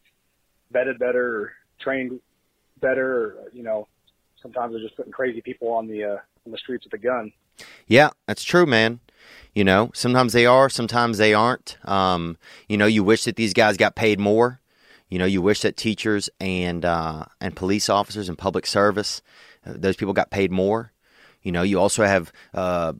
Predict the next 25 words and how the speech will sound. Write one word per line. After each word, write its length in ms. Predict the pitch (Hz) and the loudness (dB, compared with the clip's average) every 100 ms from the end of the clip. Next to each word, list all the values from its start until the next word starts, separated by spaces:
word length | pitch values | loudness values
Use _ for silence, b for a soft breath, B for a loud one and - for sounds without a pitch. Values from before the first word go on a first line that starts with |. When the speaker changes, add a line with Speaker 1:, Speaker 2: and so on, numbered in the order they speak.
| - | -16
Speaker 2:
you 300 | - - 113 | -20 -10 -4
know, 100 | 104 | -4
decades 500 | 92 110 110 117 101 | 0 2 2 2 2
of 120 | 95 - | 0 0
police 260 | 110 110 | 0 0
going 300 | - 107 104 | 2 2 2
into 280 | 104 104 92 | 0 0 -2
neighborhoods 560 | 92 95 107 101 101 98 | -4 -2 0 2 2 2
that 80 | 92 | 0
are 40 | |
extremely 800 | 87 - - 117 120 127 123 113 | 0 -2 -4 -4 -2 0 0 0
scary, 560 | - 117 113 123 127 _ b b b b b b b | -2 0 2 2 -4 _ b b b b b b b
um, 500 | 98 92 87 85 90 | -4 -2 -2 -6 -6
going 200 | 110 104 | -2 0
into 140 | 98 92 | -2 -4
extreme 440 | - - 117 104 | -6 -4 -2 0
high 200 | 107 104 | 2 0
crime 320 | - 110 104 | 0 0 2
areas. 320 | 104 107 113 | 2 4 2
So 100 | - 92 | -2 -4
probably 500 | - 107 104 107 101 | 2 4 4 4 2
a 80 | |
lot 240 | 92 101 92 | 4 2 2
of, 180 | 82 - b b b b b | 0 -8 b b b b b
uh, 520 | 90 82 76 65 | -10 -10 -12 -16